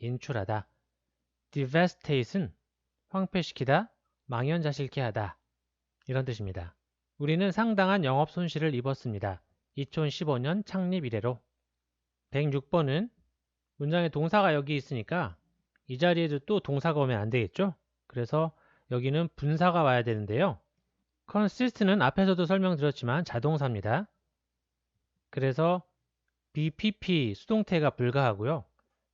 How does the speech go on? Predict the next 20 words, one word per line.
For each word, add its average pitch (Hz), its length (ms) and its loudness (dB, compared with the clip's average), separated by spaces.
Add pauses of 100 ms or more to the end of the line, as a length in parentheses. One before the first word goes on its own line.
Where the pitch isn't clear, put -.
(100)
피피 220 300 0
형태로 180 400 2
명사 123 340 -2
수식도 - 380 -2
안 113 100 0
합니다. 92 420 -6 (1000)
아이엔지 139 640 2
현재 202 260 2
분사 185 220 0
형태로만 139 480 0
명사를 104 380 -2
수식하죠. 143 580 -6 (1120)
약 135 220 2
팔십 202 280 0
페이지의 190 400 2
사진으로 185 480 2
구성된 139 500 0
샤넬의 165 600 0
봄 139 280 -2
카탈로그는 143 760 -2